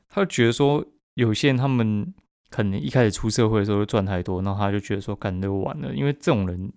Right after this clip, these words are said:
眼-，眼里就会只有钱。对，然后对其他的事情可能就没办法有一些，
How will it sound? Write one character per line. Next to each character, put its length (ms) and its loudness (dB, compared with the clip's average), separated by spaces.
眼-， 240 -2
眼 120 4
里 80 4
就 160 2
会 120 2
只 120 -4
有 140 0
钱。 180 -10
对， 160 6
然 120 0
后 460 2
对 180 6
其 440 -4
他 240 4
的 60 4
事 180 0
情 200 0
可 140 -4
能 80 0
就 140 0
没 160 0
办 100 0
法 340 -4
有 160 -2
一 60 0
些， 420 -2